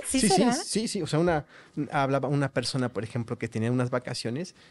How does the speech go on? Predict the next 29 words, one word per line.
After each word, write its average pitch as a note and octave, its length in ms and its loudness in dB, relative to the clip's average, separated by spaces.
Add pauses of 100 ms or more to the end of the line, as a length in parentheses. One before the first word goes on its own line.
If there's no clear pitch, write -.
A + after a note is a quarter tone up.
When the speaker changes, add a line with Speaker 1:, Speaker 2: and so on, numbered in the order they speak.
Speaker 2:
se - 140 -6
inspiró B2+ 340 2
mucho D3+ 400 2
e B2+ 80 -2
hizo B2 220 -2
platillos B2 340 -2
que - 120 -4
nunca B2 240 0
había A2 120 2
hecho - 140 -4
anteriormente, A2 720 0
¿no? - 140 -4
Y B3+ 160 0
le G#2+ 80 2
Speaker 1:
Ok. G2 60 0
Speaker 2:
quedaron A2+ 180 2
muy A#2 340 2
ricos. D3+ 360 -4 (200)
Speaker 1:
Ajá. E3 140 -8
Speaker 2:
Entonces, C3+ 400 0
sí, - 320 0
la, C3 220 2
la C#3 120 0
creación C3+ 460 0
puede F3+ 240 0
ser E3 360 -2
de B2+ 120 -2
cualquier A#2+ 320 -4
cosa. - 260 -6